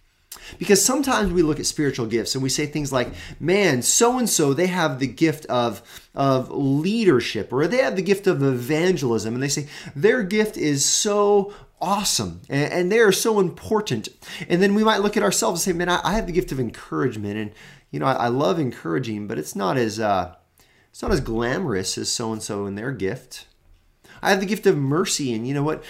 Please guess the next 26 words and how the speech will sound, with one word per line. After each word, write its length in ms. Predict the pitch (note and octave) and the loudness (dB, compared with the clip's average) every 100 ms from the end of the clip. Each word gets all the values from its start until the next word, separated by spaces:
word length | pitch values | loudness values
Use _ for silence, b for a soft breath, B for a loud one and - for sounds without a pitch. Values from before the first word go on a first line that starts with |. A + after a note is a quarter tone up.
| B - | B -4
I 120 | D#3 | 0
end 120 | G3 | 2
up 120 | G3 | 0
being 200 | D#3 D3 | 0 2
behind 380 | B2 B2 C#3 B2+ | 0 0 -2 -2
the 60 | A2+ | -2
scenes 520 | - F#3+ A3 E3 C3 | -4 -4 0 0 0
and 140 | C3 | -2
working 320 | D#3 E3 C#3+ B B | -4 -4 -6 B B
with 140 | C#3 C#3 | -12 -8
people, 400 | E3 D3+ D3+ C3 | -6 -2 2 4
uh, 220 | A#2+ - | 2 0
a 100 | C3+ | 0
little 320 | C3+ C#3+ F3+ | 0 2 2
bit 120 | G3 | 2
more 420 | D3 D3+ C#3+ C3+ - | 0 0 0 0 -2
with, 240 | C#3+ C3+ | -2 -2
with 160 | C#3+ C3 | -4 2
less 320 | D#3 F#3 - | 2 2 -2
in 260 | - C3+ B2 - | -2 -4 -4 -8
attention, 680 | A#2+ - E3+ F3+ - G#2+ | -8 -6 -4 -4 -4 -4
a 80 | A2 | -2
little 160 | C3 D3+ | -2 -2
bit 140 | D3+ | -4
more 200 | D3 C#3 | -2 0
one-on-one. 840 | B2 B2 D3+ D#3 A#2+ A#2+ C#3 F#2+ | 0 -2 0 -2 -2 -2 -2 -4